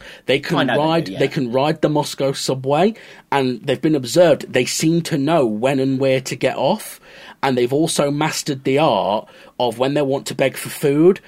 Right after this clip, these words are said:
Speaker 1: they send the smallest, youngest dogs
Speaker 2: Wow.
Speaker 1: to beg for food.
Speaker 2: That's cool.
Speaker 1: Because people aren't gonna give food to a mangy looking
Speaker 2: Yeah, yeah, of course. An
Speaker 1: dog,
Speaker 2: older dog.
Speaker 1: but they'll give it to a puppy.
Speaker 2: Yeah.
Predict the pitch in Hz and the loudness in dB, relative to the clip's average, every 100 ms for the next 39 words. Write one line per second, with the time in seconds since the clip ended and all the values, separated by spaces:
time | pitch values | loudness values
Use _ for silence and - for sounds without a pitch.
0 | - - 139 120 - 143 143 147 143 - | -20 -2 -2 0 0 0 0 -2 -4 -4
1 | - 156 135 139 147 147 - - - - | -4 -2 -2 -2 -2 -2 -4 -12 -20 -16
2 | 135 135 139 139 143 - 135 131 131 175 | -2 0 0 -2 -4 -4 -4 0 0 0
3 | 165 - - _ _ _ _ - 131 196 | -6 -12 -14 _ _ _ _ -10 -6 -4
4 | 190 139 131 127 147 - 139 165 214 - | -2 0 -2 -2 -8 0 4 4 4 0
5 | 165 - 131 113 - 135 - 139 - - | -10 -8 -10 -10 -2 -2 2 0 0 0
6 | 180 160 143 135 131 123 127 - 156 135 | 0 2 -2 0 -2 0 -2 -2 -2 -2
7 | - 120 113 120 120 117 117 113 117 - | -2 -2 0 0 0 -2 -2 -2 -2 -2
8 | 117 110 - 117 - 113 90 - 143 131 | -2 0 -2 -4 -6 -10 -6 0 2 2
9 | 131 98 85 73 - 143 131 - 165 - | 0 -4 -8 -6 -2 2 2 2 0 0
10 | - 180 - 170 - 110 87 - 127 120 | 0 -2 0 -2 -2 -6 -6 -10 -6 -4
11 | 87 | -6